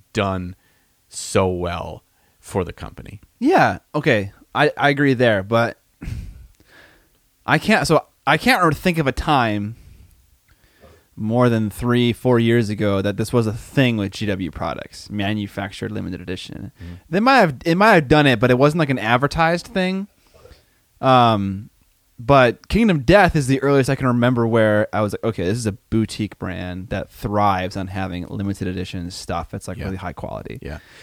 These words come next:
Speaker 2: And
Speaker 1: It
Speaker 2: they, they've had so much success on all of their Kickstarter campaigns, right?
Speaker 1: And whenever something goes up on their web store, it becomes a, its own culture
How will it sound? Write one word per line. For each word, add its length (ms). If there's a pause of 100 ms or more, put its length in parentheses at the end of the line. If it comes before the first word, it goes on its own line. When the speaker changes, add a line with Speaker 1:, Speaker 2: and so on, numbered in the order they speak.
(140)
Speaker 2:
And 300
Speaker 1:
It 100
Speaker 2:
they, 160
they've 180
had 160
so 160
much 240
success 760 (100)
on 100
all 120
of 60
their 100
Kickstarter 380
campaigns, 540
right? 320 (320)
Speaker 1:
And 260
whenever 420
something 300
goes 180
up 140
on 120
their 100
web 180
store, 380
it 140
becomes 540
a, 220
its 160
own 220
culture 560